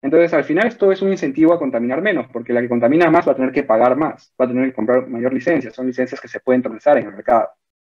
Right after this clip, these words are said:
Entonces, la ventaja, por ejemplo, de este, de este mecanismo de licencias frente al mecanismo de impuestos, es que en el mecanismo de impuestos, alguien tiene que ir con su calculadora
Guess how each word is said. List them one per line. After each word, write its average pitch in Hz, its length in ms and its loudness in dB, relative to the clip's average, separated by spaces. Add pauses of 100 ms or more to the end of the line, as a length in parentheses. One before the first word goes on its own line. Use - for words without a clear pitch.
(640)
Entonces, 170 400 0
la 170 120 4
ventaja, 220 400 2
por 190 100 -2
ejemplo, 185 360 -2
de 156 80 -2
este, 165 420 -2
de 147 160 -10
este 151 100 -6
mecanismo 139 500 -2
de 143 60 0
licencias 143 560 -2
frente 120 200 -2
al 117 60 0
mecanismo 131 420 0
de 135 60 2
impuestos, 139 680 -2 (320)
es 143 160 -4
que 156 320 2
en 131 160 0
el 131 80 4
mecanismo 147 440 2
de 165 60 2
impuestos, 185 600 -2 (800)
alguien 165 400 2
tiene 160 180 2
que 156 80 0
ir 151 60 0
con 156 160 -2
su 143 100 -10
calculadora 143 800 0